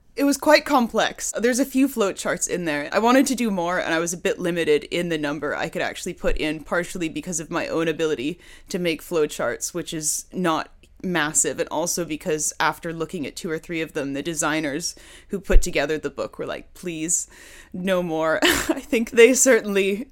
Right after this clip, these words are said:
didn't enjoy designing those. So the flowchart itself, the how to woo a lady one, or should you woo the lady one, it's a massive oversimplification.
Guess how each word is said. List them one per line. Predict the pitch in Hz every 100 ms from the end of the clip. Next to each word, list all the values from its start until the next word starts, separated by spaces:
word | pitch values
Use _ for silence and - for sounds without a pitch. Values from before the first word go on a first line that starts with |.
| -
didn't | 190 214 208 214
enjoy | 190 175 175 160 156 - -
designing | 202 185 190 175 165
those. | 160 139 135 175 - - -
So | - 277
the | 269
flowchart | - 311 302 - 214 -
itself, | 220 208 170 165
the | -
how | 170 180 170
to | -
woo | 170 185 170
a | -
lady | 165 160 165
one, | 151 143 143
or |
should | - 196 190
you | 175
woo | 160 160
the | 139
lady | 147 147
one, | 139 139 -
it's | - - -
a | 196
massive | 208 214 208 202
oversimplification. | - 170 165 156 160 - - 165 165 151 143 - 196 - 180 190